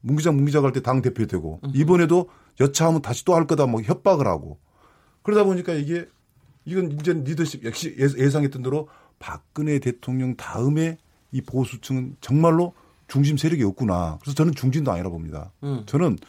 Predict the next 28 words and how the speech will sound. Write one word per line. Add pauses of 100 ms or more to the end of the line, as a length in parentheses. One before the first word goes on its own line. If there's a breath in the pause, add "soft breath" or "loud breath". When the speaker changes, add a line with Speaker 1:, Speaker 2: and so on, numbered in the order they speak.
(360 loud breath)
Speaker 1:
중산층을
비롯해가지고
왜
강남에서 (220 soft breath)
더불어민주당을
뽑았겠어요?
그렇게
많이
찍었겠어요? (720 soft breath)
중산층한테
맡겨서
저도
아까
얘기했지만은 (920 soft breath)
보수당은
망했지만은
보수의
영역은
분명히
재건이
돼야
되는
거예요.
대한민국 (400 loud breath)
균형적인
발전을
위해서.
그래서